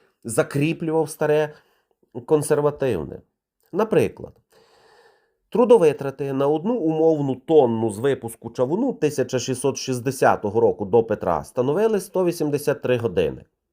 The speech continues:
щоб виплавити одну тонну чавуну. А до кінця царювання Петра Першого лише сто шістдесят одну годину. Тобто за шістдесят три роки трудовитрати зменшилися лише на одинадцять відсотків.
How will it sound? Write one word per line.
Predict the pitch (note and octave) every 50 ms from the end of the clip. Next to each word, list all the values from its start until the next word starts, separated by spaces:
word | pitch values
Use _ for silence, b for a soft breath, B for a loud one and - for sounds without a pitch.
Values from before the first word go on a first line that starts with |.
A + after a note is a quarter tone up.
| _ _ _ _ _
щоб | - - - C3+ G#2+
виплавити | E2+ G2 F#2 F2+ A2+ B2 B2 - E3 F3 F3 F3 E3+ D3
одну | A2+ G#2 F2+ G2 A#2+ B2+
тонну | B2+ - G2+ F#2 F#2+ G#2
чавуну. | G2+ - A2 G#2 G2 F#2+ E2 C#2+ - - _ _ B B B B B B B
А | - D3
до | C#3 C3+ D3+
кінця | D3+ - D3+ D#3 D3+ D#3 E3 C#3 C3+
царювання | - - C3+ C3+ C3+ C3+ C3+ C3+ C3+ C#3 C3+
Петра | - C#3 C#3 - D#3+
Першого | E3 C4+ C#4 C4+ B3 - - D3+ B2+
лише | C3 C#3 C#3 - F3+ E3+
сто | F3 - - C4 C#4 C4+
шістдесят | - - A3 G3+ F3+ F#3 F#3 - - G3 G3+ G3+ G3+
одну | F3+ C3+ B2+ C3+ B2+
годину. | A#2+ B2 A2+ G#2+ A2 G#2 G2+ G2 F#2 - B B B B B B
Тобто | - D#3+ E3+ D#3+ D#3 - - - E2+ E2+
за | F2 F#2 B2 A#2+
шістдесят | - - B2+ A#2+ A2 F#2+ C3 B2+ - D#3+ C#3+ C3 A2+ -
три | - - G#2+ G2 F2+
роки | F2 F#2 A2 C3+ F3+ F#3 - - G#2 E2
трудовитрати | - - - B2+ C#3+ C3+ G#2 A2 G2+ F2 E2 G2+ B2 D#3+ G3 G3 - G#3 F#3+ F3 - A#2 F#2+
зменшилися | F#2+ G#2 B2 D#3 F3 E3+ D#3+ D#3 - A#2+ A2 G2+ F#2+ - G2+ G2
лише | F#2+ F#2 F2+ - A#2+ G#2
на | F#2 G#2 B2 C3+
одинадцять | C#3 C3+ C3+ C#3 C3+ C3 C#3 D3 D#3 D3+ D3+ D#3 D3+ D3+
відсотків. | D3+ D3 D3+ - - D3 C#3+ C3 - - - - -